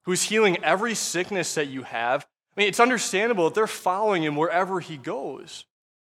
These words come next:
Now, right before the part of the Bible we're looking at today, Jesus crossed over the Sea of Galilee. So that means this crowd followed him all the way around the rim to catch up with him. And it's easy to see why.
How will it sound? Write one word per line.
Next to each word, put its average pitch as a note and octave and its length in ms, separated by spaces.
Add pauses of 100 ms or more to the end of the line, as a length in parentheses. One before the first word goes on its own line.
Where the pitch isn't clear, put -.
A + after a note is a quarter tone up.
(240)
Now, E3+ 100
right G#3 320
before G3+ 840 (240)
the D#3+ 80
part F#3+ 200
of F3+ 40
the E3 100
Bible F3 280
we're D3+ 100
looking E3+ 260
at C3 220
today, B2 260
Jesus F#3 380
crossed G3 560
over F3+ 240
the D3+ 80
Sea E3 260
of C3 100
Galilee. C3+ 440 (240)
So E3 100
that B3 140
means G3+ 200
this D#3 140
crowd F3+ 400 (220)
followed G#3 400
him E3 180
all C4 480
the A#3 80
way G#3+ 160
around G3 360
the F#3 80
rim D3+ 520 (400)
to - 80
catch - 300
up B3+ 160
with - 160
him. A2 240 (960)
And F#3+ 100
it's - 160
easy A3 240
to A3 80
see A3+ 260
why. D#3 600